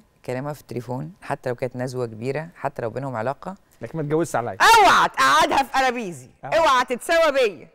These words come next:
Speaker 2: أيوة.
Speaker 1: اوعى يبقى زيها زيي
Speaker 2: أيوة.
Speaker 1: يا سي محمد.
Speaker 2: أيوة.
Speaker 1: ليه؟
Speaker 2: هو دايما كده، الستات عندها كونسبت إنه أنا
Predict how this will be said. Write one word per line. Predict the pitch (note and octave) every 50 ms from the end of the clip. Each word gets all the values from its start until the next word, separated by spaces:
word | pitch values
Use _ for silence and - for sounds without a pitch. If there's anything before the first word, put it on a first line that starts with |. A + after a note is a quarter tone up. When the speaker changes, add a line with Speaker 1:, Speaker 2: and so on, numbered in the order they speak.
| _ -
Speaker 2:
أيوة. | C3+ C#3+ C4+ C#4+
Speaker 1:
اوعى | B3+ A#3+ B3 B3
يبقى | B3 B3 B3 A#3+
زيها | A3+ B3 B3 C#4+ D#4+ D#4 B3+ D4+
زيي | C4 D4 E4 F4+ F#4+ F4 F#4 G4+ G#4 A4+ -
Speaker 2:
أيوة. | D#3 D#3 D3+ C#3+ - A#3+
Speaker 1:
يا | A#3+
سي | A#3+ A#3+ B3
محمد. | A3 - - G3 G3 F3 D3+ C#3 - - -
Speaker 2:
أيوة. | - B3+
Speaker 1:
ليه؟ | C#4+ D4+ D4+ B3+ F#3+ C#3+ A#2+ - _ _ _ _ _ _ _ _ _ -
Speaker 2:
هو | A3 B3+ B3 A3
دايما | A#3+ D4 F4 D4 A3+ F#3
كده، | - F#3 F3+ D3+ C#3 - - -
الستات | D3+ - F3+ - A#3+ B3 -
عندها | F3+ F#3+ F#3+ E3+ F3 A3+ A3+ A#3+ A#3+ A#3 - - _
كونسبت | - G#3+ A#3 A3+ - - G#3+ - - -
إنه | F#3 F3 E3+ E3+ E3+ E3+ D#3+ - _ _ _ _ _ _ _ _ _ _ _ -
أنا | F3 G#3+ A#3 A#3 A#3+ A#3+